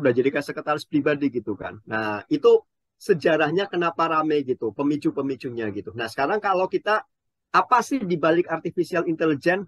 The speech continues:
Nah, yang menarik, apa sih yang membedakan artificial intelligence dengan komputer biasa gitu? Nah, jadi gini, Mas. Artificial intelligence, karena sekarang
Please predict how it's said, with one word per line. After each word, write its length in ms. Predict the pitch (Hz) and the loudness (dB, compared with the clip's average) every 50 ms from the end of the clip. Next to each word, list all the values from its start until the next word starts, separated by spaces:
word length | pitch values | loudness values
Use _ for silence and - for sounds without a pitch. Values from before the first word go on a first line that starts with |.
| - | -12
Nah, 240 | - 127 113 113 117 | -10 -6 -4 -2 -2
yang 160 | 131 143 - | -2 -2 -2
menarik, 400 | - 170 165 165 165 180 196 - | 0 2 4 4 4 2 0 -2
apa 160 | - 165 - - | -4 -6 -6 -6
sih 160 | 170 - 247 | -8 0 0
yang 160 | 220 208 196 | 0 2 2
membedakan 560 | 180 156 147 143 135 139 135 185 202 220 - | 4 6 4 6 6 2 0 0 -2 -2 0
artificial 560 | - 180 170 - 190 170 - 180 170 170 170 | -2 -2 0 0 -4 -2 -2 -2 -2 0 -2
intelligence 480 | 170 170 160 175 170 165 - - 202 208 | -2 -2 -2 -2 -2 -2 0 0 -2 -2
dengan 240 | 175 143 147 147 139 | -2 -4 -4 -4 -2
komputer 400 | 151 151 147 143 147 - - 156 | -4 -4 -4 -4 -6 -6 -8 -10
biasa 400 | 147 127 131 127 120 - - 143 | -2 -2 -2 -2 0 -2 -4 -4
gitu? 240 | 127 - 107 98 - _ _ _ _ _ _ | -4 -8 -10 -16 -16 _ _ _ _ _ _
Nah, 80 | - 143 | -4 2
jadi 240 | 135 190 214 277 | 2 2 2 2
gini, 240 | 214 240 220 196 160 | -2 0 2 2 2
Mas. 240 | 135 113 107 - _ _ _ _ _ _ _ _ _ _ _ _ _ _ _ | 2 0 -2 -8 _ _ _ _ _ _ _ _ _ _ _ _ _ _ _
Artificial 640 | - 180 185 - 240 226 - 233 202 - 220 208 208 | 0 0 2 4 2 2 2 -2 0 2 2 4 4
intelligence, 600 | 202 196 220 208 180 147 - - 127 135 170 202 - | 4 4 4 4 4 4 4 4 2 2 2 0 0
karena 240 | 196 185 185 - 370 | -2 -2 0 -2 -4
sekarang 480 | - 208 - 180 175 180 185 185 190 | -6 -6 -2 -2 0 2 2 0 0